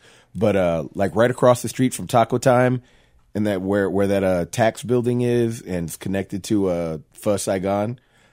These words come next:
there was one there, and it was really good. And that was late, late nineties, mid nineties,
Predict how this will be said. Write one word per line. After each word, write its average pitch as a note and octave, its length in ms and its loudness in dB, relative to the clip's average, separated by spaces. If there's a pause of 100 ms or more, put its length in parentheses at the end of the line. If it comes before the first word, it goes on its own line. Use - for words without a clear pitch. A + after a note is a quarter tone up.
(120)
there G#2 100 0
was A2+ 140 0
one A2 280 -2
there, F2 360 -2
and F2+ 140 -6
it G#2 100 -8
was G#2+ 140 -4
really F2+ 340 -4
good. C#2+ 360 -8 (380)
And E2+ 160 -4
that G#2+ 160 0
was F2 300 -6 (1600)
late, F#2 480 -4 (580)
late G2 300 -6
nineties, F#2+ 640 -6
mid G2 300 -4
nineties, F#2+ 440 -6